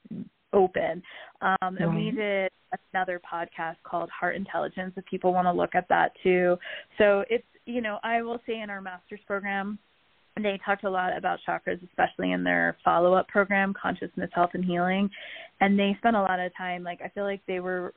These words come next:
Speaker 1: a very heart chakra group, um, and they often were, did a lot to open up the higher chakras, but the lower chakras is what I went after my master's program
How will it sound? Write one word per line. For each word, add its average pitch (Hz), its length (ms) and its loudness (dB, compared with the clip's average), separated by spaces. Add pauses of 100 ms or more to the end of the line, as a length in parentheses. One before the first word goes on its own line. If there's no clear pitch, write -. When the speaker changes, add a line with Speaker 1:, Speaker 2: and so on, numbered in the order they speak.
Speaker 1:
a 196 120 0
very 185 500 0
heart - 320 -4
chakra 196 300 0
group, 202 320 0 (400)
um, 196 340 4
and 208 100 -6
they 208 80 -2
often 202 540 -6
were, 196 120 -4
did 196 200 -4
a 190 80 0
lot 180 300 -2
to 175 80 -6
open 185 200 -6
up 175 160 -2 (380)
the - 60 -10
higher 185 280 2
chakras, 175 440 -2
but 190 120 -6
the 190 80 4
lower 208 320 6
chakras 180 440 -4
is 180 140 -10
what 175 240 -2
I 175 220 0
went 175 360 -4 (140)
after 190 460 4
my 254 200 8
master's 262 520 2
program 269 460 4